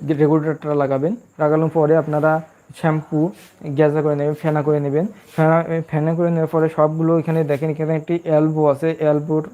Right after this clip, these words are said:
প্রথমে চেক করবেন এলবো, তারপরে প্রত্যেকটা জায়গায় দেখবেন যে কোনো জায়গায় ফেনা, ফেনাগুলো দিবেন, দিয়ে দেখবেন কোনো জায়গা দিয়ে কিন্তু বুশবুড়ি কাটছে কিনা দেখবেন,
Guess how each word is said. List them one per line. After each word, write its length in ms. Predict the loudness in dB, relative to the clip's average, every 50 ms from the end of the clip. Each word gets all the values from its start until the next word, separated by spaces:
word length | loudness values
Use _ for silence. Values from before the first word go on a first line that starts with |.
| -14 -8
প্রথমে 380 | -8 -6 -4 -2 -2 -2 -2 -2
চেক 220 | -2 -4 -6 -6 -4
করবেন 360 | -4 -2 -2 -2 -2 -4 -4
এলবো, 460 | -2 -2 -2 -2 -2 -2 -2 -2 -2 -4 -6 -18 -20 -18 -8 -2
তারপরে 280 | -2 0 2 0 -2 -2 -2
প্রত্যেকটা 520 | -2 -4 -4 -2 -4 -4 -4 0 0 0 2
জায়গায় 280 | 2 0 2 2 0
দেখবেন 420 | 0 0 -2 -2 -2 -2 -2 -2 0
যে 160 | 0 -2 -2
কোনো 260 | -2 -2 -4 -4 -4
জায়গায় 320 | -4 -2 0 2 0 0 -2 -4 -14 _ _ -2
ফেনা, 260 | 0 0 0 0 -2
ফেনাগুলো 440 | -4 -4 -2 0 0 0 0 0 0
দিবেন, 320 | 0 0 0 0 0 0
দিয়ে 120 | 2 2 2
দেখবেন 300 | 2 0 0 -2 -4 -4
কোনো 240 | -2 -4 -4 -2 0
জায়গা 180 | 2 2 2
দিয়ে 200 | 2 2 0 0
কিন্তু 400 | 0 -4 -6 -4 -4 -2 -2 -2
বুশবুড়ি 540 | -2 -2 -2 -2 0 -2 -2 -2 -4 -4 -4
কাটছে 340 | -4 -4 -6 -4 -2 -2 -2
কিনা 180 | 0 0 -2
দেখবেন, 380 | 0 -2 -2 -2 0 0 0